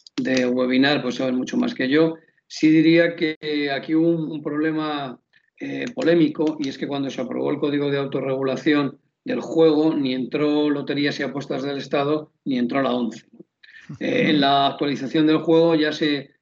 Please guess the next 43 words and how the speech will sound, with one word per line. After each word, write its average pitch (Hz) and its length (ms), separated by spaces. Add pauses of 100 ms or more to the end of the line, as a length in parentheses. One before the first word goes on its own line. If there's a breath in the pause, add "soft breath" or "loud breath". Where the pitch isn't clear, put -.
ya 139 140
entraron, 147 420
digamos, 143 360
estos 127 240
dos 151 160
operadores 143 580
de 135 100
juego 151 520 (300 soft breath)
que 135 180
mueven 139 560
volúmenes 139 480
importantes 139 580
de 139 120
dinero 151 240
y 160 60
que 139 120
curiosamente 139 880
no 151 80
estaban 131 300
ahí. 156 180
Entonces 143 240
había 165 440 (100)
restricciones, 143 920 (520 loud breath)
por - 100
ejemplo, 151 480
en 135 120
el 131 80
argumentario 131 600
publicitario 151 800 (220 soft breath)
que - 100
estaban 143 300
afectando 151 500
al 127 80
resto 139 260
de 139 80
operadores 139 420
de 139 80
juego 160 400
y 156 80
que 127 100
no 151 60
estaban 143 320
afectando 139 640